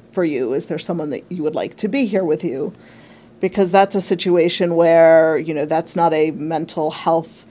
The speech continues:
issue. That is a natural response to a tragic event that somebody likely needs support, and they're going to better get it from somebody in their natural support system than from a mental health professional.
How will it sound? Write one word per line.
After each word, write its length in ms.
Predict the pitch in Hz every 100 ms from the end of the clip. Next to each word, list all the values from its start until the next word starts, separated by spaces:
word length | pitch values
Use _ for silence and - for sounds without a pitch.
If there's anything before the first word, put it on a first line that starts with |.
| - - -
issue. 480 | - 175 - 160 156
That 260 | 160 147 143
is 140 | 151
a 100 | 160
natural 560 | 151 143 147 - 156 135
response 680 | 156 - 208 165 151 170 -
to 400 | - 165 147 151 - - -
a 100 | 165
tragic 840 | - 170 160 160 156 - - - - -
event 460 | 160 175 170 -
that 140 | - -
somebody 400 | - 165 160 156
likely 360 | 165 156 180
needs 240 | 170 165 165
support, 440 | 165 - 262 202
and 100 | 165
they're 80 | 165
going 220 | 165 170
to 80 | 165
better 320 | 165 175 170
get 260 | 160 175 160
it 180 | 156 -
from 360 | - 160 151
somebody 440 | - 208 175 165 143
in 60 |
their 140 | 165 160
natural 380 | 165 175 170
support 420 | - 240 - 269 185
system 580 | 185 - 180 165 160 - - - - -
than 460 | 170 175 156 156 156 - - - _ _
from 180 | 185 160
a 60 |
mental 300 | 160 147 170
health 300 | 165 339 349
professional. 840 | - 170 156 - 151 - 135 -